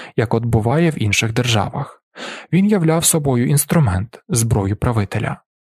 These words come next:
Ображати підданих було нижче монаршої гідності. Тож достоту так само, як якусь гидоту беруть не голими руками, а рукавицями, король тримав при собі дотепника,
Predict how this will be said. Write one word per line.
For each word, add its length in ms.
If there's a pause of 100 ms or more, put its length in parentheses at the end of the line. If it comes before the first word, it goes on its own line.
(160)
Ображати 580
підданих 680
було 220
нижче 360
монаршої 540
гідності. 680 (520)
Тож 240
достоту 460
так 160
само, 480
як 240
якусь 300
гидоту 600
беруть 380
не 120
голими 400
руками, 520
а 80
рукавицями, 760 (380)
король 320
тримав 460
при 120
собі 320
дотепника, 720